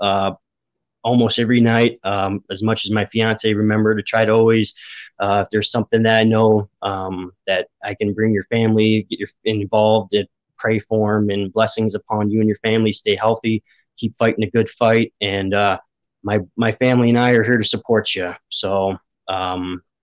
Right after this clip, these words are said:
uh, yeah, I know it's hard. I can only imagine the spiritual attacks. Me as a, um, someone who doesn't, has, you know, only my walk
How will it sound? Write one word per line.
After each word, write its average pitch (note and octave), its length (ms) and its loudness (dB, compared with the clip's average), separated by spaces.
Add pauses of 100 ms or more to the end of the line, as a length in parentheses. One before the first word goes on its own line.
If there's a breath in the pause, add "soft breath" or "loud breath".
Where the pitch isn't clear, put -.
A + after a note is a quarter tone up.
(300)
uh, F2+ 340 -4 (540)
yeah, F#2+ 260 -6
I F2 180 -6
know G#2 400 0 (480 soft breath)
it's G2 220 -4
hard. A#2+ 480 4
I G#2+ 160 0 (100)
can B2+ 140 0
only B2 160 4
imagine A#2 380 4
the - 20 2
spiritual A#2 480 0
attacks. A#2 580 -2
Me B2 480 4
as A2 320 4
a, A2 220 4
um, F#2+ 460 0 (560 loud breath)
someone B2 440 4
who A2 120 2
doesn't, A#2 480 2
has, A2 500 0
you B2 100 0
know, G#2 300 0 (160)
only A#2 220 2
my A2+ 360 4 (180)
walk A2 320 2